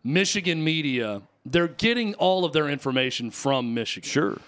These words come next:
Speaker 1: So it's painting Michigan in a better light than anywhere else,
Speaker 2: And
Speaker 1: right?
Speaker 2: they wanted out that the contract extension's
Speaker 1: They
Speaker 2: going
Speaker 1: want,
Speaker 2: on.
Speaker 1: they wanted out, the, the, well, someone wants this out about Ryan Day's brother. Um,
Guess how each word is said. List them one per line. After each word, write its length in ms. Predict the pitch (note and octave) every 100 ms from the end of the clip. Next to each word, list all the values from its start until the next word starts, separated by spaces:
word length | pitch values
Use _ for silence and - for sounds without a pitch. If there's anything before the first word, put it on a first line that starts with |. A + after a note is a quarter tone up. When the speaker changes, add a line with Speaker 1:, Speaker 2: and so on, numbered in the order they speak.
| -
Speaker 1:
So 180 | - E3
it's 140 | D#3+
painting 400 | - G3 G3+ F3
Michigan 480 | D#3+ E3+ - D3 D3
in 80 | C3+
a 60 | B2
better 300 | C3+ C3 B2
light 380 | A#2 A2+ A2
than 180 | A#2+ A#2
anywhere 440 | A#2 C3 A#2 A2 F#2
else, 200 | D#2 -
Speaker 2:
And 120 | B2
Speaker 1:
right? 80 | D3+
Speaker 2:
they 60 |
wanted 260 | A#2+ C3 C3+
out 220 | C3+ -
that 120 | A#2+
the 140 | C3+ B2
contract 400 | E3 F#3+ B2+ G#2
extension's 400 | F#2 F#2 E2+ B2
Speaker 1:
They 120 | D3+
Speaker 2:
going 120 | D3
Speaker 1:
want, 200 | D#3+ F#3+
Speaker 2:
on. 60 | C#3+
Speaker 1:
they 120 | D3
wanted 400 | C#3 D#3 F#3 G3
out, 400 | D#3+ D3+ C#3+ - -
the, 180 | C3+ C#3
the, 160 | C#3+
well, 160 | D3 C3
someone 500 | - G#3+ A3 G#3 F3+
wants 280 | E3+ D#3+ D3
this 200 | D3+ C#3+
out 320 | C3 B2+ B2+
about 280 | B2+ C3 B2
Ryan 260 | C3 C#3
Day's 240 | C#3 C#3 A#2+
brother. 420 | B2+ G#2 G2+ G#2+ _ - - _
Um, 480 | C#3 C#3 B2+ A#2 G#2